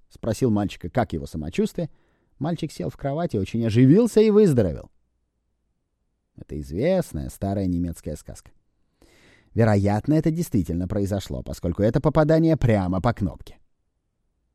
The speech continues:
Этот мальчик с помощью своего желания и своей просьбы действительно смог передвинуть в пространстве и времени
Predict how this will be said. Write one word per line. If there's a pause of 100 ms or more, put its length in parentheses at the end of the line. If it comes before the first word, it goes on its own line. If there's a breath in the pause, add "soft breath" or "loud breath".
(360)
Этот
мальчик
с
помощью
своего
желания
и
своей
просьбы (680)
действительно
смог
передвинуть
в
пространстве
и
времени